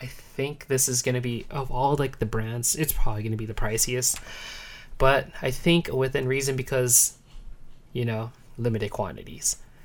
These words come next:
So there's no actual for sure date yet for that. So just make sure to stay tuned. And also, the, this guy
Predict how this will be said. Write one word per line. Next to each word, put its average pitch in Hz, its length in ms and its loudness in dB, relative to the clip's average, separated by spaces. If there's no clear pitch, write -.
So 160 340 10
there's 165 200 4
no 190 100 8
actual 165 280 4
for 123 160 0
sure 120 300 0
date 113 420 -8
yet 151 200 -4
for 165 220 -2
that. 170 400 -2
So 120 300 0
just 120 200 -2
make 120 120 0
sure 120 280 2
to 113 140 -4
stay - 400 -2
tuned. 98 520 -6
And 143 340 0
also, 117 640 2
the, 123 280 -2
this 165 280 8
guy 104 480 2